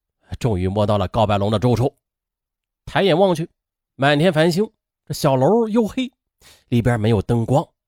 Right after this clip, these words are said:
寂静无声。看来这人不在家。上车离开乡村之后的，又请陈大军带路，前往网吧一条街。这宋队长坐在车上看着陈大军，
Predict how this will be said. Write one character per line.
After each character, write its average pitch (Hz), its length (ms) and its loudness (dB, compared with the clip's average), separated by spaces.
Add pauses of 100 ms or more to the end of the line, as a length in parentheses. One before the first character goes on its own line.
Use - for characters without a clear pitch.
(160)
寂 139 120 0
静 107 160 0
无 87 160 -10
声。 120 200 -6 (760)
看 - 220 -14
来 98 400 -10 (240)
这 107 120 -8
人 98 220 -2
不 190 80 -6
在 120 140 -2
家。 135 240 -6 (1600)
上 262 340 2
车 247 460 2
离 131 180 2
开 175 140 0
乡 190 220 0
村 190 180 -2
之 208 100 -4
后 202 240 0
的， - 140 -4 (440)
又 254 180 2
请 117 400 0
陈 - 160 -4
大 170 120 0
军 175 160 0
带 190 160 -2
路， 247 220 -4 (420)
前 170 220 0
往 123 240 2
网 95 160 -2
吧 117 180 0
一 127 60 -2
条 98 180 -8
街。 160 220 -4 (1200)
这 190 100 0
宋 277 200 -2
队 247 160 2
长 104 320 0
坐 139 140 -2
在 110 100 0
车 170 200 -4
上 101 160 -4
看 - 180 -4
着 113 100 0
陈 101 160 -10
大 113 140 -10
军， 180 180 0